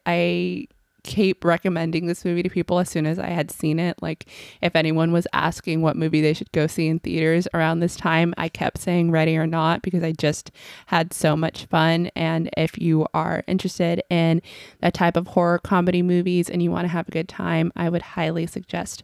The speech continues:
Ready or Not. You can rent it on Amazon, on Fandango now.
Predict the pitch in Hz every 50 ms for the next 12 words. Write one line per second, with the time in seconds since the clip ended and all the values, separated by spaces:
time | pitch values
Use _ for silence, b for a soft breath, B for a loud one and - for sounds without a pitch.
0 | _ - 185 185 175 175 170 165 165 185 175 175 180 185 190 - - 170 165 -
1 | - - 190 180 170 165 165 185 B B B B B B B B - 175 165 170
2 | - - 170 160 160 - _ _ _ _ _ _ _ - - - - 220 220 214
3 | 214 214 - - 214 208 208 208 208 202 214 202 202 196 196 196 190 190 196 196
4 | 196 - - 185 185 180 180 185 185 190 - 202 196 185 190 196 180 175 180 180
5 | 175 175 175 180 170 165 165 165 170 170 170 180